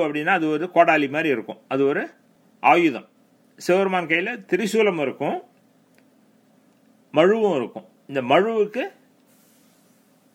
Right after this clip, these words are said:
பரசு அப்படின்னு ஒரு பேர் உண்டு. வேற ப-, ச-, தேவார பாட்டுல பார்க்கலாம், பரசு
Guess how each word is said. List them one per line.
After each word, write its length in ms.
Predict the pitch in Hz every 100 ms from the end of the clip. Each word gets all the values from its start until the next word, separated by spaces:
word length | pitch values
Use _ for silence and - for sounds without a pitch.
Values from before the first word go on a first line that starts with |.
| _ _
பரசு 360 | 160 180 175 196 185
அப்படின்னு 280 | 147 156 165
ஒரு 80 | 123 127
பேர் 140 | 123 104
உண்டு. 180 | 98 - _ _ _ _ _ _ _ _ _ _ _ _ _ _ _ _ _ -
வேற 220 | 135 165 160
ப-, 140 | 156 143
ச-, 160 | 156 147
தேவார 220 | 170 175 160
பாட்டுல 220 | 143 135
பார்க்கலாம், 320 | 127 113 104 139
பரசு 280 | 143 -